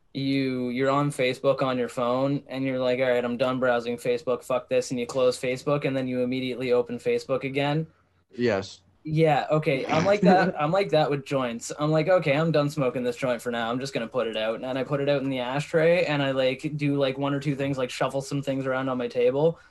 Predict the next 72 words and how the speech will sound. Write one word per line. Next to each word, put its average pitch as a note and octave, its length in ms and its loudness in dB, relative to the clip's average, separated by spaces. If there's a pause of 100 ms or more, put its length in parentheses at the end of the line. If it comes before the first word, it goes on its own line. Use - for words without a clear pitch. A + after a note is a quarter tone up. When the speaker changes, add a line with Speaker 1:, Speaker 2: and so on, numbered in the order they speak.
(200)
Speaker 1:
and D3 100 0
then C#3+ 120 2
I C3+ 80 2
literally C3+ 340 -2
reach B2+ 260 -6
over C3 300 -2
and B2 100 -4
grab A#2+ 320 -2
the B2 60 -8
joint B2 340 -4
from C3 180 -8
where A#2+ 120 -2
I B2 80 0
put A#2+ 220 -2
it - 120 -4
and C3 160 -6
relight A#2+ 360 0
it B2 140 2
and C#3 100 -6
smoke A#2+ 360 -4
it, E3 240 6
and D3 160 -2
Speaker 2:
He's C#3+ 120 0
Speaker 1:
if D3 40 2
Speaker 2:
like, C#3+ 300 0 (340)
Speaker 1:
I, - 40 -10
Speaker 2:
"Huh, A#3 100 -2
Speaker 1:
if E3 160 2
I, D#3 100 6
Speaker 2:
that E3+ 140 0
looks F#3 120 2
Speaker 1:
<laughs> F#3 80 4
like, F#3 60 -2
Speaker 2:
good." C#3 260 -4 (300)
Speaker 1:
yeah, D#3 260 4
and E3+ 100 2
if E3+ 80 2
I F3 80 4
go E3+ 220 6
to, F3 160 4
if F#3+ 120 4
I, F3+ 100 6
Speaker 2:
<laughs> E3 200 -2
Speaker 1:
and F3+ 80 -2
if F3 140 -2
I F3 100 6
go D#3+ 200 6
to D#3 80 2
reach C#3+ 260 -2
for E3 220 6
it E3 120 6
and D#3 80 0
I C#3 60 0
realize C#3 560 0
that C#3 140 2
I've, B2+ 180 -2
like, B2+ 200 -2
put C3 180 -2
it B2+ 120 -2
out B2+ 160 2
and C3 80 -4
it's B2 160 -8
too C3 200 -6
short A#2+ 320 -6
for C#3 80 -8
me B2+ 120 -6
to A#2 80 -8
relight, A#2+ 520 -2
like, B2 160 -6
it's A#2+ 120 -12
just - 220 -12
a A2 80 -14